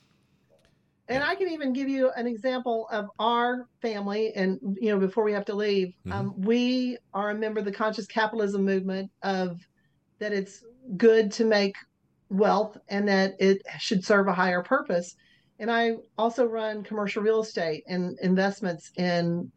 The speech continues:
Speaker 1: commercial real estate. And the first people knocking on my door for a discount were my big corporations when covid hit. And so we,
Speaker 2: <laughs>
Speaker 1: because we serve a higher purpose, we knew that we wanted to help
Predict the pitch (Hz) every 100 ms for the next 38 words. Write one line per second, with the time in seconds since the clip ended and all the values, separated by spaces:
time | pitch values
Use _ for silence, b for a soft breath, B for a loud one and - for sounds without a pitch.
0 | _ - 196 185 196 175 190 196 - 165
1 | - _ b b b b _ _ 208 220
2 | 214 - 320 359 320 320 269 262 262 269
3 | 269 254 240 226 208 233 247 220 220 220
4 | 202 196 247 - 233 202 196 190 190 180
5 | 202 208 - 202 202 190 185 170 147 -
6 | - 170 165 175 165 156 - - _ _
7 | _ B B B 131 196 202 233 214 208
8 | 190 233 254 208 214 - - 320 277 208
9 | 220 247 - B B B B _ 196 226
10 | 220 - 254 233 214 220 196 196 262 262
11 | 226 196 - - 190 220 233 240 262 339
12 | - _ _ _ _ _ _ 208 220 240
13 | 254 233 208 190 208 214 208 208 196 208
14 | 196